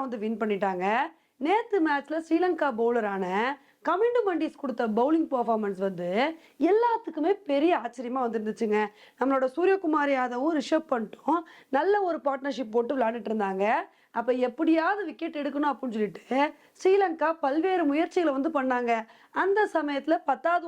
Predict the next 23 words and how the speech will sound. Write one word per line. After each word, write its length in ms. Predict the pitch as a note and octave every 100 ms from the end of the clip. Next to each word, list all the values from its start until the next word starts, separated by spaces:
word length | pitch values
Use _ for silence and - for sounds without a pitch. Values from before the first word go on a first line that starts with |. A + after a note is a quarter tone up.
| D4
ஓவர் 200 | B3+ G#3+
பவுலிங் 260 | A3+ C4+ G#3+ G#3+
போட 160 | G3 F3+ G#3+ D4 - _ -
கமிண்டு 280 | D4 E4+ F#4
மெண்டிஸ் 300 | D4+ A#3 G3 G3+
வந்தாரு. 460 | G3 F#3+ E3+ F3+ A#3+ E4+ - _ - C4+
வந்த 240 | G4+ B4 A4+ D#4
மனுஷன் 500 | C4 A#3 A#3 G#3+ C4 F4 C#4
என்ன 140 | E4 A#4 G4
வந்து 180 | C#4+ D#4+ B3+
பண்ணாருன்னா, 520 | A3+ G3+ F3 F3+ G3 B3 C#4+ _ _ -
சூரியகுமார் 600 | F4+ G#4 G#4 F4 F4 E4
யாதவுக்கு 360 | D#4+ D#4 D#4 D4+ C#4
பவுலிங் 320 | D#4+ D#4 D4
போடும்போது 540 | C#4+ C#4 C#4 C4+ A3 G#3+ D#4 - _ _ A3+
அவர் 180 | C4 C4
ரைட் 240 | C#4 F#4 F#4
ஹேண்ட் 180 | F#4 D#4+
பேட்ஸ்மேன் 400 | D#4 D#4+ D#4 D4+
அப்படின்றனால 560 | A3+ C4 A#3+ A3+ G#3 F#3 G3 C4+ D#4 _ - A3
அவருக்கு 380 | F4 A#4 G#4+ G#4 C#4+
லெஃப்ட் 240 | B3+ -
ஹேண்ட்ல 220 | G4 F#4